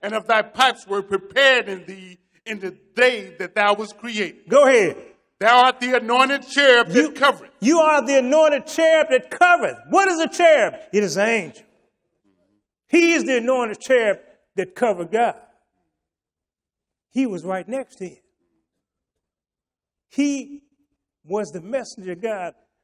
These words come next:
Speaker 2: God told him something, "Go ahead and let them angels know what's going on." He go wherever in heaven to tell them.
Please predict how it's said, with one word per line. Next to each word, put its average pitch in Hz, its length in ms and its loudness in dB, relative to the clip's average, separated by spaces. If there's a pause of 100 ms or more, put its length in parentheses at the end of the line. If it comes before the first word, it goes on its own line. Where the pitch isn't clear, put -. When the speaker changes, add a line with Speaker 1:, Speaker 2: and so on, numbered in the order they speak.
(140)
Speaker 2:
God 214 360 -4
told 220 240 0
him 220 100 -4
something, 233 360 -8 (380)
"Go 180 120 -4
ahead 170 120 -4
and 160 80 -16
let 160 160 -8
them 151 140 -10
angels 139 380 -10
know 147 120 -14
what's 131 220 -16
going 143 240 -12
on." 131 180 -14 (3750)
He 208 120 -10
go 214 240 0
wherever 220 460 -2 (200)
in 190 200 -10
heaven 208 300 -4 (260)
to 143 60 -20
tell 214 400 0
them. 185 240 -6